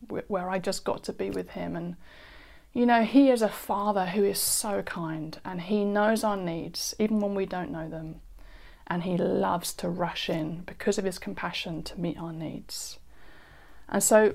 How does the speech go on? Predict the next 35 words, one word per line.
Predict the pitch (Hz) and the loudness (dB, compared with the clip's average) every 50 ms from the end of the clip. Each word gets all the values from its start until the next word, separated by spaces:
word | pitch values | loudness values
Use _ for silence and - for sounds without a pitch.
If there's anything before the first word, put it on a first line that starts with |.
| - - | 0 -2
what | 220 - - | -2 0 2
needs | 226 233 220 220 - | 2 0 0 -2 -2
do | - 220 | -2 -2
you | 208 185 | -2 0
have | 220 220 214 - | 0 0 0 0
right | 190 180 - | -2 -2 -2
now? | - 160 - 156 165 165 - - - - - - - _ - - - - - - - - - - - - - | -2 -6 -6 -6 -8 -10 -12 -16 -20 -20 -20 -20 -20 _ -20 -20 -20 -20 -20 -20 -20 -20 -20 -20 -20 -18 -2
Physical | - - - 247 220 - 226 214 | -2 -2 -2 -2 -4 -2 0 0
needs, | 208 208 208 202 208 208 - - - - - - - - - - - | 2 2 2 0 -2 -4 -4 -4 -4 -4 -4 -8 -8 -10 -20 -20 -12
emotional | - 196 190 196 202 220 214 - - - 208 202 202 | -8 -6 -4 -2 -2 -2 -2 -2 -2 -2 0 0 0
needs, | 202 202 202 202 196 196 202 202 - - - - - - - - - - - - - - - - - - - - - - - - - - - - - - - - - - | 0 -2 -2 -2 -4 -6 -8 -8 -6 -4 -4 -4 -4 -4 -8 -20 -20 -20 -20 -20 -20 -20 -20 -20 -20 -20 -20 -20 -20 -20 -20 -20 -20 -20 -20 -20 -20 -20 -20 -20 -20 -10
relational | - - 190 185 190 202 214 214 - - 220 220 220 220 | -4 -2 2 4 6 6 6 4 2 0 0 2 2 2
needs. | 214 214 214 214 208 208 208 208 - - - - - - - - - - - - | 2 2 2 0 0 -2 -4 -6 -8 -6 -4 -2 0 -2 -2 -2 -12 -20 -10 -2
What | 220 254 - - | -2 -2 0 2
needs | 233 233 226 220 208 196 - - | 2 2 2 2 2 0 -2 -6
do | - 208 | -6 -4
you | 196 196 190 | -2 -2 -2
have | 180 202 190 190 190 | 0 0 -2 -2 -2
right | 196 185 185 180 - | -2 -4 -4 -2 -2
now? | - 180 175 165 170 170 165 170 - - - - - - - - - - - - - - | -2 -4 -2 -2 -4 -4 -6 -8 -12 -16 -20 -20 -20 -20 -20 -20 -20 -20 -20 -20 -10 -10
Because | - 208 - 202 196 | -8 0 0 2 2
I | 196 | 4
want | 202 226 226 - | 2 2 0 0
you | 214 | -2
to | 202 - - 202 | -4 -4 -6 -4
know | 202 180 175 | -4 -2 -2
that | 170 - - | -2 -4 -4
Jesus | - - 208 202 202 190 - | -2 -2 -2 -2 -2 -4 -8
has | - 180 180 | -8 -8 -8
compassion | - - 196 - 185 180 - - - 185 | -8 -10 -8 -8 -8 -6 -8 -8 -10 -10
for | 180 - - 175 | -12 -8 -8 -8
you, | 170 170 170 165 165 170 175 - | -6 -6 -6 -8 -8 -10 -10 -10
and | 175 170 165 170 | -10 -8 -8 -10
he | - - 202 202 196 | -4 -2 0 2 2
is | - - 185 175 170 170 - - - - | 0 0 0 -2 -2 -2 -4 -4 -6 -6